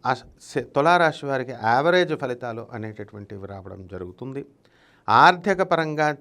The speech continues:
చాలా అభివృద్ధి చెందాల్సినటువంటి అవసరం ఉంది. మీరంతా కూడా వృత్తి, వ్యాపార, ఉద్యోగ విషయాల్లో ఎన్నో, ఆ, ప్రయత్నాలు మీరు చేస్తూ ఉంటారు. చక్కగా అవన్నీ కూడా సఫలీకృతం అవ్వడానికి అవకాశాలు ఉన్నాయి.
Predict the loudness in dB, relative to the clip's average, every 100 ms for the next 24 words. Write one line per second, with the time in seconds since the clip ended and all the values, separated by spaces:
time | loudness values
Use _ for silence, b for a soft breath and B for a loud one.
0 | -2 0 2 0 -2 -4 -4 -4 -8 -8
1 | -8 -6 -8 -8 -12 -16 -14 -14 -10 -6
2 | -6 -6 -6 -6 -10 -8 -10 -10 -10 -8
3 | -10 -12 _ b b b -6 -6 -4 -6
4 | 2 2 4 4 4 -2 -4 -2 -2 -6
5 | -6 -6 -4 -4 -4 -8 -6 -4 -2 -2
6 | -4 b b b -6 -2 -2 -2 -6 -6
7 | 2 2 2 2 0 0 -4 -4 -6 -6
8 | -10 -12 -10 -6 -6 -6 b b b -6
9 | -6 0 0 2 0 0 -2 0 -2 -4
10 | -2 -4 -4 -8 -6 -6 -4 -6 -6 -6
11 | -8 -6 -8 -6 -8 -8 -12 -14